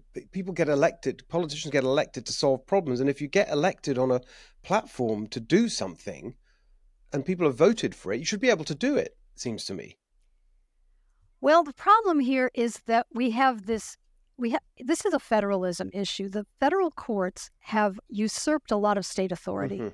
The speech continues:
Speaker 2: through the, through the whole twentieth century. They did this. They did the Bill of Rights basically one right at a time. And they said, "This is gonna be enforced, uh, on the states." The Bill of Rights originally applied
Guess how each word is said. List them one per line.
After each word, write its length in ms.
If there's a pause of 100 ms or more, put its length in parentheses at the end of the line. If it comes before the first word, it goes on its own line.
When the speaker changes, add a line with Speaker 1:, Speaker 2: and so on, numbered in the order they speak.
(240)
Speaker 2:
through 260
the, 240
through 120
the 80
whole 140
twentieth 380
century. 440 (100)
They 60
did 200
this. 180
They 140
did 160
the 80
Bill 180
of 140
Rights 320
basically 380
one 260
right 220
at 140
a 60
time. 460 (340)
And 160
they 120
said, 240 (360)
"This 220
is 100
gonna 220
be 120
enforced, 580 (580)
uh, 240 (140)
on 200
the 80
states." 580
The 80
Bill 200
of 80
Rights 200
originally 460
applied 380